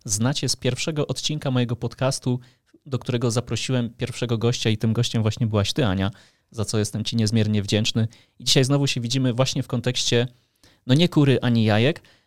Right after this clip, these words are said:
ale w kontekście mocno biznesowym, dotyczącym organizacji, które myślą o swojej przyszłości i gdzie chcą być za dziesięć, pięć, a może za rok, za dziesięć, za pięć lat oczywiście.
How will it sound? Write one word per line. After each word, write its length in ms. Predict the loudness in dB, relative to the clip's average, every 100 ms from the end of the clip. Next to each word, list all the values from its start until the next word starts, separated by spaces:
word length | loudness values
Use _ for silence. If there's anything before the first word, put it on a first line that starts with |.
| _
ale 180 | -4 -4
w 60 |
kontekście 480 | -2 -2 -2 -2 0
mocno 320 | 0 0 -2
biznesowym, 680 | -2 -2 0 0 0 0 -2 -6 _ _
dotyczącym 680 | -8 -6 -2 0 0 0 0
organizacji, 720 | 0 0 2 2 0 -2 -4
które 340 | -4 2 2 2 -6 -16
myślą 480 | -6 -2 0 0 0
o 100 | -2
swojej 360 | 0 0 0
przyszłości 760 | -2 -6 -2 0 0 0 -2 -4 _ _ _ _ -8
i 100 | -6
gdzie 240 | -2 0
chcą 300 | 0 0 2
być 280 | 2 0 -2
za 420 | 0 2 4 2 -4 _ _ _ _ _ _ _ _
dziesięć, 580 | -2 0 2 0 -2 -8 _ _ _ -2
pięć, 460 | 2 2 0 -4 -2
a 100 | 0
może 260 | 0 0
za 180 | 2 4
rok, 320 | 4 2 -4 _ _ _ _ _ _ _ -6
za 120 | -2
dziesięć, 300 | 0 0 0
za 100 | -2
pięć 240 | -2 0
lat 180 | 0 0
oczywiście. 480 | -4 -8 -4 -4